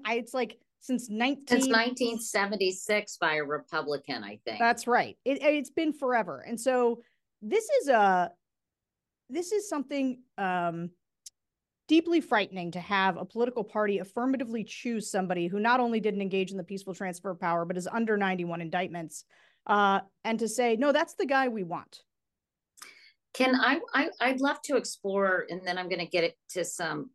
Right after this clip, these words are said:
Speaker 2: sort of campaign questions, but, you know, I have been racking my brain or trying to really assess why people are supporting Donald Trump. And I think it's obviously a confluence of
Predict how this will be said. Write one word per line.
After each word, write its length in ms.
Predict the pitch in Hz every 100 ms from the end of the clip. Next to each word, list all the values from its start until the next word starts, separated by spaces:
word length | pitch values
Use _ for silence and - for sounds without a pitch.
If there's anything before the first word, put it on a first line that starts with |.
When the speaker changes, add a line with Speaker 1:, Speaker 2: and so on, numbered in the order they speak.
| _ -
Speaker 2:
sort 240 | - 156
of 100 | 143
campaign 560 | - 185 175 185 170 180
questions, 720 | - 151 - 151 139 139 -
but, 280 | 170 156 165 - _ _ _ _ _ _
you 80 | 202
know, 300 | 214 190 -
I 220 | 185 226
have 200 | 247 233 -
been 420 | 175 165 156 147 _ _ -
racking 440 | 170 170 269 220
my 220 | 208 185 180
brain 440 | 139 135 131 131
or 180 | 135 135 -
trying 400 | - 214 208 202
to 160 | 190
really 640 | 160 175 190 202 196 185 180
assess 720 | 151 - - 151 127 139 - - _ _ _ _ _ -
why 480 | 165 165 165 165 156 -
people 380 | 165 131 151 131
are 140 | 147
supporting 760 | 143 - 139 151 131 123 123 123 _ _ _ -
Donald 380 | 123 117 110
Trump. 320 | - 101 - -
And 160 | 110
I 80 | 160
think 240 | - 196 185
it's 160 | 190 -
obviously 560 | 175 170 170 - 156 139
a 80 |
confluence 800 | - - 143 139 135 127 123 -
of 200 | 117 117